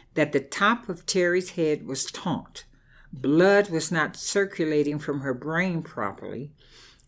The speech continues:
and liquids were not draining from her brain properly.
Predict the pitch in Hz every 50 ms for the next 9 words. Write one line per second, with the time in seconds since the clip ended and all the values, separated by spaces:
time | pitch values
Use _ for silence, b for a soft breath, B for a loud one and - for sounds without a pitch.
0 | b _ _ - - 160 160 156 156 156 151 - - - 160 165 151 156 220 269
1 | - - - 170 165 165 - - 147 147 147 156 151 147 - 143 127 156 165 170
2 | 214 285 339 330 294 196 123 113 104 - - _ - - 120 123 127 127 120 113
3 | 123 127 123 127 127 117 113 120 117 - _ _ _ - - 135 120 110 - -
4 | - - 50 - -